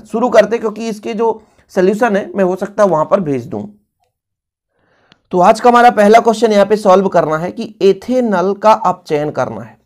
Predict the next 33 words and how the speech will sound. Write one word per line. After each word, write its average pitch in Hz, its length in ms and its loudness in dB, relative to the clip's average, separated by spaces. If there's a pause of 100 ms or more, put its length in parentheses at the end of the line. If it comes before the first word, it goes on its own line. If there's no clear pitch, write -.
(120)
क्या 220 160 6
होता 202 380 2
है 202 140 0
जब, 120 200 -4
देखिए, 196 240 -4
ऐसे 190 240 -2
क्वेश्चन 214 360 -4
बहुत 185 240 -6
पूछा 196 240 -4
जाता 147 220 -2
है 196 60 -4
ना, 302 80 0
और 185 180 2
आपसे 185 240 -2
नहीं 151 100 -6
बनता 117 240 -8
है। - 100 -18 (460)
क्या 262 160 6
होता 226 460 2
है 226 300 -2
जब 202 420 0 (340)
एथेनॉल 220 500 2
का 226 120 -2
अपचयन 190 480 -4
किया 190 200 -4
जाता 151 300 -2
है, 185 60 -6
किसकी 208 300 -8
उपस्थिति 185 380 -6
में? 151 140 -8
क्लीमेंसन, 202 760 -4 (540)
वुल्फकिसन, 220 760 -2 (640)
लिथियम 208 500 -2